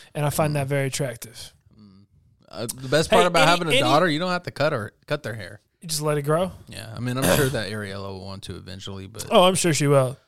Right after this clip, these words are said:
Speaker 2: her, she has these, this cute curly hair now.
Speaker 1: Yeah.
Speaker 2: Anyway.
Speaker 1: Well, she's the cutest, dude.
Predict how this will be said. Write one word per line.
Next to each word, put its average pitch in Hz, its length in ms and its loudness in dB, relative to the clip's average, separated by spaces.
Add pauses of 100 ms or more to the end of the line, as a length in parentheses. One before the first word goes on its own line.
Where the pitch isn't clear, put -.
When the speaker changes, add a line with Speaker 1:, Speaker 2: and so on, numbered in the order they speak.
(160)
Speaker 2:
her, 147 220 -6
she 135 200 -8
has 110 260 -6
these, 104 180 -12 (200)
this 107 300 -12
cute - 260 -12 (320)
curly 101 320 -6
hair 101 220 -8
now. 98 340 -12 (240)
Speaker 1:
Yeah. 151 280 0 (1600)
Speaker 2:
Anyway. 151 200 0
Speaker 1:
Well, - 80 2
she's 175 120 0
the 147 60 -6
cutest, 147 280 -4
dude. 135 140 -8